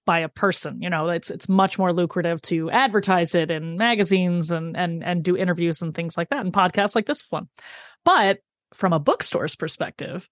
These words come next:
totally different ballgame, because not only will they probably buy the book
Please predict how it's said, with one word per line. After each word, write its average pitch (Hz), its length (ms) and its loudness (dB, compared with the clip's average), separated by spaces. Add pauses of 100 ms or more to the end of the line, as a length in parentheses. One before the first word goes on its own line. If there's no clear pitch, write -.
totally 262 460 2
different 175 300 -4
ballgame, 214 360 -4
because 190 280 0
not 247 220 4
only 233 220 4
will 190 140 4
they 165 160 0
probably 165 460 2
buy 175 460 4
the 160 100 0
book 170 420 2